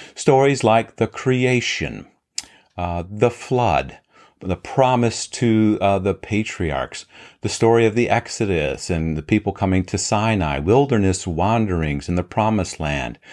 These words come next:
And you'll see all of that in the book of Revelation, this type of language, reference to these stories. Uh, conquest and kings and invasion and destruction and exile and, uh, a call to return and to rebuild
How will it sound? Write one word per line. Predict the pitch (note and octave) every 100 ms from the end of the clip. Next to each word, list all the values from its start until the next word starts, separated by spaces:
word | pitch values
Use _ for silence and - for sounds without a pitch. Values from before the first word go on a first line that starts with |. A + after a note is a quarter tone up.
| - - -
And | B2+
you'll | B2+
see | - F#3 D3+
all | G#2 C3
of | F#2
that | E2+ F2
in | F#2+ F2
the | F#2
book | F2 F2 -
of | E2 D#2+ D2+ -
Revelation, | G2 - F#2 E2+ E2+ F#2 G#2 - C2+
this | D2+ -
type | - C#2+ C#2+
of | D#2 C#2+ -
language, | E2+ A2+ G2 C2 -
reference | - D#2 - D2 -
to | - D2
these | D2+ D2+
stories. | - - C3 G2 B1+ - - - - - -
Uh, | G#2+
conquest | - - C3+ C3 - A#2 G2 - - -
and | G2 G2 F#2
kings | - D#3+ G2+ F2 D#2+
and | E2 D2+ - - -
invasion | A#2 G2+ A#2+ C#3 C#3+ C3 G2+ E2+ D#2+
and | F2+ F2+
destruction | E2+ - - C3+ - - A2 F#2
and | F2
exile | G#2 - - G2+ F#2 F2+ D#2
and, | D2 - - - -
uh, | F2 F#2+
a |
call | - A#2 A#2
to | G#2
return | F#2 F2 - - A#2+ A#2+ A2+ F#2
and | E2
to | -
rebuild | D#2+ E2 D2+ D#2 G2+ G#2+ A2+ G#2+ F2